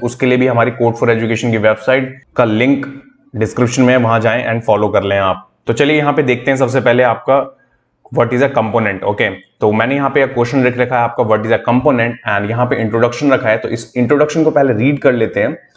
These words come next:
A component is a one of the core building blocks of React। In other words, we can say that every application you will develop in React will be made up of pieces called components। Components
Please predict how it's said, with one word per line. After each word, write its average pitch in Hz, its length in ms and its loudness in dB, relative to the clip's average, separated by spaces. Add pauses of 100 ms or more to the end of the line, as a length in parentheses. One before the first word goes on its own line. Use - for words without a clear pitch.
(440)
A - 100 2 (100)
component 170 720 0
is 135 140 2
a - 100 6
one 135 180 2
of 147 160 2
the 123 80 2 (160)
core 135 380 4
building 120 280 4 (200)
blocks 120 320 2 (100)
of 107 220 2
React। 104 440 -2 (400)
In 143 140 4 (140)
other 151 160 4 (100)
words, 120 320 0 (300)
we 127 100 4
can 139 240 0
say 143 100 2 (220)
that 120 180 2 (200)
every 147 260 2 (100)
application 135 720 0
you 113 180 2
will 113 220 2
develop 131 540 0
in 104 120 -4
React 127 400 2 (380)
will 139 260 4
be 127 80 6 (140)
made 123 240 2
up 117 100 0 (440)
of 98 280 2
pieces 135 420 4 (140)
called 104 320 2
components। 101 640 -2 (680)
Components 165 600 0